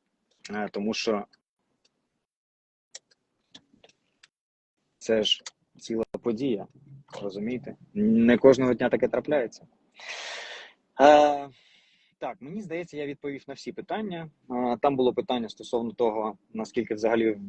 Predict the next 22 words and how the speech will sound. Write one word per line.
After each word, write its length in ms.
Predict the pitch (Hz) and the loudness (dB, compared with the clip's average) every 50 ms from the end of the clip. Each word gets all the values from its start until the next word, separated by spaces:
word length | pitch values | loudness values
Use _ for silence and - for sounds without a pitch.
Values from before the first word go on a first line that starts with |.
| 101 101 | -4 4
власники 400 | 110 113 110 - - 107 90 104 | 6 6 6 4 2 -6 -8 -6
зараз 280 | 98 107 104 101 - 107 | -4 -4 -4 -6 -6 -8
в 40 | |
адекваті. 520 | 98 104 95 - 160 196 190 - 175 160 156 - _ _ - | -6 -6 -4 -2 -2 -2 -2 -4 -8 -12 -12 -14 _ _ -10
Ну, 120 | 240 240 190 | -10 -10 -8
плюс-мінус, 680 | - 113 - - 110 107 107 107 - - - - - | -8 -8 -8 -6 -4 -4 -4 -4 -6 -8 -8 -6 -4
е, 720 | 110 107 107 107 107 107 107 107 107 107 104 107 110 110 - | -2 -2 0 -2 -2 -2 -2 -2 -2 -4 -4 -6 -6 -10 -10
хтось 220 | - - 190 - - | -6 -4 -4 -2 0
в 40 | 131 | 0
адекваті, 340 | 123 117 - 202 202 - | 2 4 4 4 4 2
хтось 260 | - - 117 110 - - | -2 -4 -4 -4 -4 -6
ні. 120 | 104 101 - - - - - - _ _ _ - | -8 -10 -8 -10 -14 -14 -16 -20 _ _ _ 0
Е, 260 | 117 113 110 110 113 | 2 4 4 4 4
як 180 | 123 135 - | 2 2 2
переводити 460 | - 131 117 117 120 110 113 - 113 110 | 0 0 0 0 -2 -2 -4 -6 -8 -6
гроші? 480 | 123 160 202 214 - - 185 175 165 - _ _ _ _ _ _ _ _ _ _ _ - | -6 -4 -6 -6 -6 -8 -10 -12 -12 -16 _ _ _ _ _ _ _ _ _ _ _ -12
На 100 | 143 135 | -12 -10
це 160 | - 143 139 | -8 -10 -10
питання 300 | - - 143 143 139 139 | -8 -6 -4 -2 0 0
я 80 | 135 | 0
відповів. 540 | 131 127 - 135 131 127 127 127 120 - - _ _ _ _ _ _ _ | 0 0 0 0 0 0 0 -2 -4 -6 -12 _ _ _ _ _ _ _
Е, 40 | - | -2